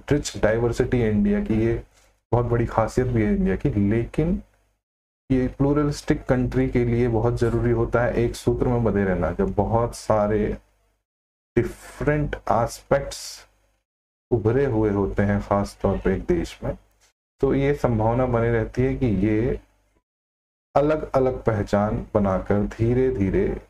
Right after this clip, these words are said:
इस देश से अलग होने की कोशिश कर सकें। इन्हें एक सूत्र में पिरोना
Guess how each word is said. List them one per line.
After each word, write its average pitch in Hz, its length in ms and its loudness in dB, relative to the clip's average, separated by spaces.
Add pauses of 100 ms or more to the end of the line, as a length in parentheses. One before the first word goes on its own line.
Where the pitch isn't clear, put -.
(500)
इस 107 200 -4
देश 110 220 2
से - 260 -2
अलग 101 320 0
होने 90 380 0
की - 160 -10
कोशिश 127 380 -2
कर - 180 -2
सकें। 120 360 0
इन्हें 104 160 0
एक 135 260 0
सूत्र - 380 -2
में 131 240 0
पिरोना 120 580 0